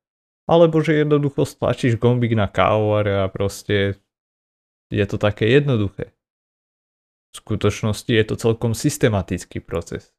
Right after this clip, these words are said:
takisto ako aj strava. Na to, aby si spravil dobré espresso, potrebuješ kvalitnú kávu a dobrý kávovar. Aspoň to je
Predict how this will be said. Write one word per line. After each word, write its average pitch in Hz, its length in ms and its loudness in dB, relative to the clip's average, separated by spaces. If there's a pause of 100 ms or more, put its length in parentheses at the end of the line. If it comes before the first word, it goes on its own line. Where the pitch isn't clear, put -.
(320)
takisto 104 640 -2 (160)
ako 90 400 -8
aj - 80 -12
strava. 87 480 -4 (1040)
Na 151 160 -2
to, 147 160 4
aby 135 160 4
si 135 160 -2
spravil 127 320 4
dobré 127 320 4
espresso, 131 560 -2 (400)
potrebuješ 113 800 -2 (320)
kvalitnú 117 560 0
kávu 107 640 2
a 101 80 -4
dobrý 104 320 0
kávovar. 95 640 -2 (240)
Aspoň 95 320 -6
to 104 80 -2
je 101 100 2